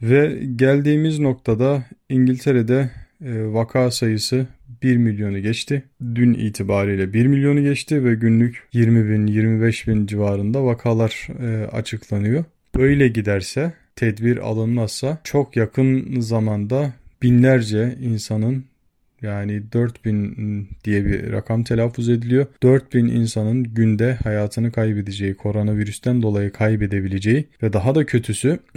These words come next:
<clears throat> N H S'in, yani hastane sisteminin, sağlık sisteminin tıkanacağı ve koronavirüsü bırakın diğer sağlık hizmetlerinin de verilemeyecek hale geleceği,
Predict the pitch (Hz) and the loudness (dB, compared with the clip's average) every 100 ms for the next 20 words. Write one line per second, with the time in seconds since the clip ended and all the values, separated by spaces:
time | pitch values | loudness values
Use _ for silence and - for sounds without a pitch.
0 | - - - _ 127 113 113 113 107 117 | -12 -14 -20 _ 0 2 2 2 -2 0
1 | 120 107 104 104 98 - 107 104 147 - | 0 2 0 -2 -4 -4 0 2 0 -2
2 | 160 156 147 147 143 - 117 123 143 - | -4 -2 0 0 -2 -2 0 0 -4 -8
3 | 139 139 139 151 160 - 127 123 117 104 | -6 -2 0 0 -2 -6 -6 0 2 2
4 | 110 143 123 131 131 - 110 113 123 120 | 0 0 0 0 -2 -2 0 4 4 2
5 | 120 120 139 139 147 - 196 196 - _ | 0 0 0 2 2 0 -2 -4 -10 _
6 | 123 117 117 156 151 147 - - - 123 | -8 -2 4 6 4 2 -6 -12 -6 0
7 | 117 123 131 - _ - 120 110 117 117 | 2 0 -2 -8 _ -2 0 4 2 2
8 | 123 127 156 139 160 185 - 131 120 117 | 2 2 2 2 2 0 -2 0 2 4
9 | 139 143 113 104 - 107 101 101 107 104 | 4 4 4 0 -2 -2 -2 -2 0 0
10 | 101 110 139 | 0 2 0